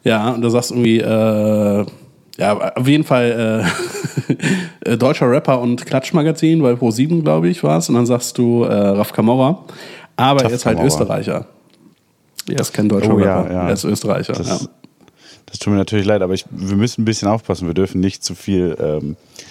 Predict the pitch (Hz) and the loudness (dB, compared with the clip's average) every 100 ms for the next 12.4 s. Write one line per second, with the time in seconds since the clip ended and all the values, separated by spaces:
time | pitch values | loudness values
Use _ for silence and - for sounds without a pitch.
0 | - 92 - 92 - 95 69 92 87 95 | -8 -6 -4 -6 -2 0 0 -2 -2 -2
1 | 98 - 82 78 80 90 82 85 - - | -2 -6 -4 -2 -2 0 2 0 -2 -18
2 | _ _ _ - 107 98 95 101 104 104 | _ _ _ -2 -2 -2 0 2 2 0
3 | - 92 95 98 92 87 87 90 87 95 | 0 0 0 0 0 0 0 0 0 -2
4 | - 92 92 92 87 - 95 92 90 92 | -2 -4 -2 -4 -4 0 0 2 0 0
5 | 98 92 - 95 90 95 95 92 90 - | 0 -4 -2 -4 0 -2 0 -2 -2 0
6 | 101 101 95 98 92 90 - 101 101 90 | -2 0 -2 0 0 0 0 0 0 -2
7 | 85 - - 90 92 85 92 - - 113 | -4 -4 -2 -2 -2 -4 -4 -6 -4 -4
8 | - - - 85 82 - 90 - 135 131 | -4 -6 0 0 0 0 0 0 0 -2
9 | 98 95 104 - 196 - - 107 101 95 | -2 -6 -10 -6 -6 -4 -4 -2 -2 0
10 | 95 95 101 87 82 85 95 - - - | -2 0 0 0 -2 -4 -4 -14 -20 -20
11 | - - 101 98 95 92 - 101 104 113 | -20 -4 0 2 0 -2 -4 -4 0 0
12 | 110 104 104 | 0 -2 -2